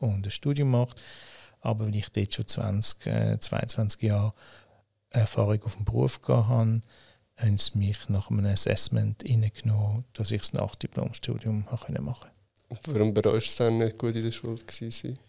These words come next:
Speaker 1: Ja, wenn ich sehe, was ich, äh, alles, äh, verpasst habe in der Schule.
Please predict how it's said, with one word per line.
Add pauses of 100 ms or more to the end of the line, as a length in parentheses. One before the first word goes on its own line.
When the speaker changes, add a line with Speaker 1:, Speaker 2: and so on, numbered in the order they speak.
(840)
Speaker 1:
Ja,
wenn
ich
sehe,
was
ich,
äh, (300)
alles, (440)
äh, (600)
verpasst
habe (120)
in
der
Schule.